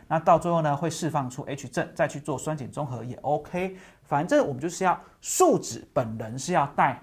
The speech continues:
负电的，注意哦，树脂本人带负电，外围有一个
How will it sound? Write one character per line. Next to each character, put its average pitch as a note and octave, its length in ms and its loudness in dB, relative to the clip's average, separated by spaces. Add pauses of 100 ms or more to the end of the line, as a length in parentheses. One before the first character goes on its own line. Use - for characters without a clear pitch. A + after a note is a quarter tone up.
(240)
负 D#3 200 -2
电 C3+ 200 0
的， - 80 -10
注 E3+ 180 -4
意 D#3+ 80 0
哦， D3+ 180 2 (200)
树 D#4 280 2
脂 C3 200 -2
本 A#2 280 -6
人 A#2 200 -6
带 D3+ 200 2
负 C3+ 240 -8
电， C#3 240 -6 (360)
外 A#3+ 340 6
围 D#3 300 2
有 A#2 120 -4
一 D3+ 120 -4
个 - 260 -6